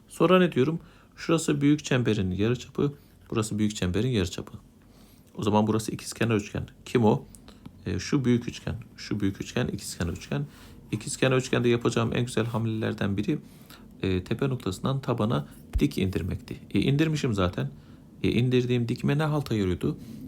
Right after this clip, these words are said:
Açıortay olmasının yanı sıra kenar ortaydı. Bana burada ne lazım? Kenar ortay oluşu.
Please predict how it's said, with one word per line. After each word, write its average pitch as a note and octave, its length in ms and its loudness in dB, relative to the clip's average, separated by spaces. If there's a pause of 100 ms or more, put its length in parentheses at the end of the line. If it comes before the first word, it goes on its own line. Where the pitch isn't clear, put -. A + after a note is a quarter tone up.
(120)
Açıortay A#2 420 0
olmasının A2+ 360 0
yanı G2+ 180 0
sıra D#3+ 240 -2
kenar D3 320 0
ortaydı. - 560 0 (380)
Bana A2+ 220 4
burada G2 220 2
ne F#2 80 2
lazım? F2+ 360 -2
Kenar G#2 280 -2
ortay F2+ 300 -4
oluşu. C#3 440 -2